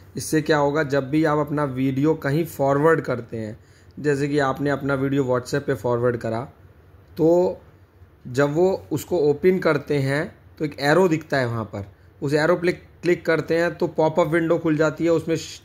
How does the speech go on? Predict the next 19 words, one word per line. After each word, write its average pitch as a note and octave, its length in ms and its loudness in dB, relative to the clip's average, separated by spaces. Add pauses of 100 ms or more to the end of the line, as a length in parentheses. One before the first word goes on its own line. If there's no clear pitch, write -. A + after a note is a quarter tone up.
(440)
लाइक C3 680 2
और D3 100 -2
सब्सक्राइब D3+ 540 -2
का E3 100 -2
बटन C#3 300 0
नहीं D3 200 2
दिखता B2+ 300 -6
है। C3+ 160 -6 (380)
इसलिए D#3 300 0
आप D3+ 300 2
जब B2 200 -2
भी D#3 120 0
वीडियो C#3+ 340 0
को D#3 160 -2
अपलोड C3+ 440 0
करें C3+ 240 -2
तो D3 100 0
ये C#3+ 80 2
एलॉय B2+ 280 2